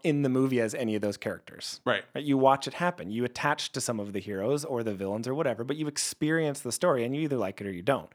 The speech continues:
Speaker 2: Yeah.
Speaker 1: And then comes, you know, video games, which even from the point in time when it was, you know, Mario and you saw the character all the time,
Speaker 2: Mm-hmm.
Speaker 1: you still felt like you were controlling Mar-, like you were fucking Mario. You were jumping on those turtles. It was
Speaker 2: Whoa.
Speaker 1: awesome.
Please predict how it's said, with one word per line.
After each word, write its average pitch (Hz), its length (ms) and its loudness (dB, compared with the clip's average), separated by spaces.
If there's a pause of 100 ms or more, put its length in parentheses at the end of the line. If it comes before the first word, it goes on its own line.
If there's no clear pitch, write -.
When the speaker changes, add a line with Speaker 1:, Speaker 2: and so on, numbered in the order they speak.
Speaker 2:
Yeah. 143 180 0 (480)
Speaker 1:
And 156 180 4
then 202 340 2
comes, 147 500 0 (300)
you 131 100 -2
know, 123 140 -4 (500)
video 165 300 2
games, - 420 -14 (320)
which 147 300 0 (240)
even 220 260 2
from 180 220 4
the 143 80 2
point 156 200 2
in 135 80 -2
time 135 220 2
when 123 120 2
it 120 80 -4
was, 113 500 -6
you 123 80 -4
know, 98 160 -4 (140)
Mario 120 500 4
and 123 160 -6
you 107 80 -2
saw 135 340 4
the 135 100 0
character 98 480 -4
all 87 120 -6
the 85 80 -10
time, 90 280 -10 (160)
Speaker 2:
Mm-hmm. 139 240 -2
Speaker 1:
you 175 200 2
still 147 400 6
felt 120 240 4
like 110 160 -2
you 123 80 0
were 113 100 2
controlling 110 500 0
Mar-, 113 200 0
like 110 160 -2
you 139 120 -2
were 139 100 4
fucking 117 380 2
Mario. 101 300 0
You 95 160 -6
were 120 80 -2
jumping 113 340 -2
on 135 80 2
those 143 140 0
turtles. 117 400 -2
It 131 60 -6
was 113 100 -8
Speaker 2:
Whoa. 147 140 8
Speaker 1:
awesome. 135 340 8